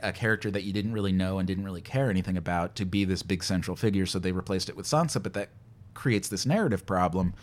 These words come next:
where all of that momentum that we were building with Littlefinger and Sansa, it kinda comes crashing down. Uh, then she has to be a victim again. And then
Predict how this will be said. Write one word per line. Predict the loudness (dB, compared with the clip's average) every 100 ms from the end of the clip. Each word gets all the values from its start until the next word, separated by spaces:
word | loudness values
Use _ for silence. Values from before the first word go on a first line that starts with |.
| -18 -20 -20 -20 -20 -6
where | 0 4
all | 6 6
of | 4 2
that | 2
momentum | 4 4 4 4 2
that | 2
we | 0
were | 0 -2
building | 0 0 2 2 2
with | 2 2 -2 0
Littlefinger | 2 2 2 0 2
and | 0
Sansa, | 0 0 0 -2 -2 -4 -12 -20 -6
it | 0
kinda | 4 4
comes | 4 2
crashing | 6 6 6 4
down. | 4 4 2 -2 -8 -14 -20 -20 -20 -18 -2
Uh, | 0 2 0 -4 -12 -20 -20 -20 -6
then | -2 4 6
she | 6 6
has | 4 4
to |
be | 2
a | 4
victim | 4 4 2
again. | 2 -6 -8 -4
And | 2 4
then | 4 2 0